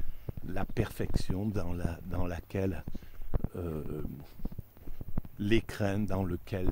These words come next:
nos descendants vivront, euh,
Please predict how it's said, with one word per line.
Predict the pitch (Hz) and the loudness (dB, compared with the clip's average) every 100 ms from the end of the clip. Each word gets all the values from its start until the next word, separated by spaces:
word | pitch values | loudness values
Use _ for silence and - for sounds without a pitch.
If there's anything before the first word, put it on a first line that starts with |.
| - | 2
nos | 110 92 92 82 85 | -4 0 2 2 2
descendants | 92 87 - 85 85 85 87 - - - - - - - - - 87 | 2 0 0 2 2 2 -2 -8 -12 -6 -4 -4 -6 -6 2 4 4
vivront, | 95 95 - 76 - - - - - - - - - - | 2 -2 -2 -2 0 0 -2 -4 2 4 4 2 0 -2
euh, | 101 | 0